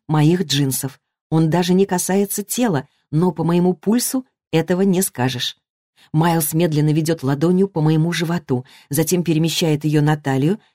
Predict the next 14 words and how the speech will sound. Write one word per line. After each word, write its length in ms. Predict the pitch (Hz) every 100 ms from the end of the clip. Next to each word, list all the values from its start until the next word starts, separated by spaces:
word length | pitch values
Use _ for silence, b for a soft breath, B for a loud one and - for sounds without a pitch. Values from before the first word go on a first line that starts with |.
| _
и 100 | 175
в 40 | 165
следующий 560 | 147 139 139 131 -
миг 280 | 131 202 - _ _
берёт 400 | 170 165 156 175
меня 200 | 156 147
обеими 380 | 139 156 151 143
руками 380 | 151 151 151 147
за 180 | 139 139
бёдра 400 | 170 190 147 131 b _ 208
и 80 |
притягивает 720 | 196 185 156 147 143 147 151 151
к 40 |
себе. 420 | - 139 123 131